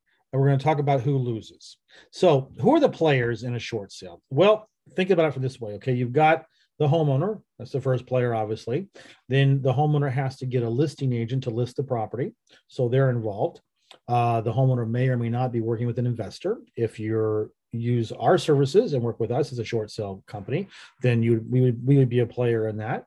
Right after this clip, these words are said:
And then, uh, you have the, uh,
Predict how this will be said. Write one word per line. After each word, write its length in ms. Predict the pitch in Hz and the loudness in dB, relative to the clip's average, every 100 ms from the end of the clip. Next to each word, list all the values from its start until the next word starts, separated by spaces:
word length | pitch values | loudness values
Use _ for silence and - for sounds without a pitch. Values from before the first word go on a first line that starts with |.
| _ - - - - | _ -20 -20 -14 -2
And 160 | 120 | 2
then, 520 | 123 135 131 131 135 - | 4 6 6 4 0 -6
uh, 260 | 110 113 107 | -4 -2 -2
you 140 | 120 | -2
have 560 | - 123 120 117 104 120 | 0 0 2 0 -4 -4
the, 420 | 113 110 107 113 - _ _ | -2 -2 -4 -8 -14 _ _
uh, 340 | - 101 90 | -10 -8 -10